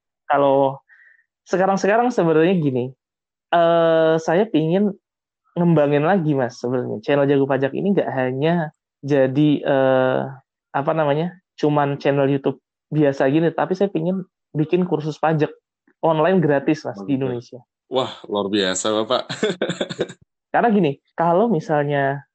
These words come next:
Speaker 1: Mas lihat nih, kursus pajak di Indonesia itu mahal banget harganya.
Speaker 2: Hmm.
Speaker 1: Antara minimal tiga juta, ma-, maksimal mungkin lima juta
Speaker 2: Hmm.
Speaker 1: atau enam juta.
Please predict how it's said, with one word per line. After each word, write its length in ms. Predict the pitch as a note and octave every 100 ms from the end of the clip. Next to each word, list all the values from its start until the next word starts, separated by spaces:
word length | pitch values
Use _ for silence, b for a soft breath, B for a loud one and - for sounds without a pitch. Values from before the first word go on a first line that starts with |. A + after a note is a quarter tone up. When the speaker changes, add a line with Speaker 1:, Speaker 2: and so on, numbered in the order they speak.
| _
Speaker 1:
Mas 200 | - D3+ -
lihat 320 | D3+ F3+ D3+
nih, 160 | D3 C3+
kursus 340 | - D3 D3+
pajak 460 | D3 C#3+ C#3+ D3 C3+ - _
di 180 | D3 D#3
Indonesia 360 | C#3+ D3 -
itu 100 | C#3+
mahal 300 | F3 E3 D3
banget 240 | C3 B2+ B2 _
harganya. 400 | - C3+ B2+ A#2 G#2+
Speaker 2:
Hmm. 60 | A2+ _ _ _ _ -
Speaker 1:
Antara 380 | D3+ C#3+ C3+ - _ _ _ - -
minimal 320 | F3 E3+ F3 G#3+
tiga 220 | D#3+ C#3+
juta, 240 | C#3 D#3
ma-, 140 | D#3+ E3
maksimal 380 | D#3+ D3 D3+ E3+
mungkin 300 | D#3 D3+ D#3+
lima 180 | D3+ D3
juta 240 | C#3+ C#3
Speaker 2:
Hmm. 60 | C3+
Speaker 1:
atau 80 | C3+
enam 140 | C3
juta. 300 | B2+ B2 B2+